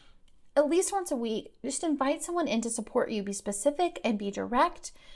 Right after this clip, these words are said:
This invites you into the space of not minimizing your needs, not minimizing your presence in the world, and acknowledges the reality that you are not separate from your environment, that we do, in fact,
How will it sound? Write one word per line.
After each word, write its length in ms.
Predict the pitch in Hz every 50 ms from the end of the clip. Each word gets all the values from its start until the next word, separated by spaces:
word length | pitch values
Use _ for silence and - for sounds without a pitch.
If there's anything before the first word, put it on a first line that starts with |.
| - - - - - - - - _ - - -
This 300 | 247 320 370 427 415 -
invites 640 | 415 339 294 262 240 233 233 269 285 285 - - 330
you 120 | 320 -
into 300 | - - 247 247 247 262
the 140 | 247 - 254
space 420 | 247 - - 220 208 220 226 -
of 200 | - - 220 -
not 400 | 220 208 208 208 220 - - -
minimizing 580 | 208 202 196 196 202 220 233 269 285 285 330 339
your 140 | 349 359 302
needs, 640 | 233 208 196 196 196 214 233 247 - - - - _ _ - -
not 200 | 214 196 - -
minimizing 480 | 220 220 220 220 220 220 220 220 214
your 120 | 208 196 196
presence 560 | - - - 339 359 311 254 214 214 220 208
in 40 | 196
the 80 | 196
world, 460 | 190 196 190 180 185 185 185 202 - - - - - - - - -
and 320 | - 285 330 339 302 285 247
acknowledges 680 | - 240 240 - 254 254 277 339 370 339 - 254 226 -
the 100 | - 214
reality 500 | 208 208 208 190 196 196 - - 208 202
that 140 | 214 - -
you 120 | - 233
are 100 | 233 240
not 180 | 247 254 - -
separate 520 | - - - 294 285 285 - 277 - -
from 180 | - - 220 220
your 140 | 214 208 196
environment, 680 | 196 196 202 214 247 302 311 254 214 - - - - -
that 180 | - 180 - -
we 100 | 214 214
do, 320 | 208 208 240 254 277 277 -
in 180 | - 247 240
fact, 500 | 240 - - 196 196 196 202 196 - -